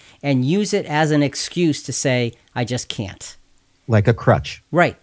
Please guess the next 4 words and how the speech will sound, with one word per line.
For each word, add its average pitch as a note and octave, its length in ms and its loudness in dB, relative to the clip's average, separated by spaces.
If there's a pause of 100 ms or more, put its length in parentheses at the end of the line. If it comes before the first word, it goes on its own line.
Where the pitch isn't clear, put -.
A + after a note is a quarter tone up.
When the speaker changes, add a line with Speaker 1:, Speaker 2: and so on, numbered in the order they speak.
(160)
Speaker 1:
Exactly. F3+ 720 -2
And D3+ 180 4
that's D3 460 2
sabotaging B2 1120 -4